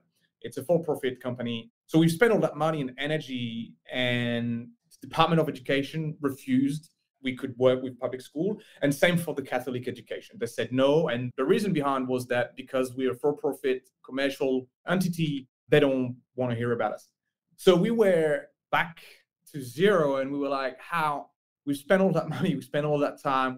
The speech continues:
we have a very strong theory, we know what we need, we have the ethic approval, we have everything." And we ended up reaching out to private organization, so Literacy Clinic, non-for-profit organization, small non-for-profit organization who were organizing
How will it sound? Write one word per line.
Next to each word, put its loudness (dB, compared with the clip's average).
we -4
have -4
a -4
very 2
strong -8
theory, 2
we -6
know 0
what 0
we 0
need, 0
we -14
have -2
the 4
ethic 2
approval, 0
we -4
have -6
everything." 0
And 2
we 4
ended 4
up 0
reaching -8
out -6
to -14
private 0
organization, -10
so -8
Literacy -8
Clinic, -8
non-for-profit 2
organization, -2
small 0
non-for-profit -4
organization -4
who -2
were 4
organizing -2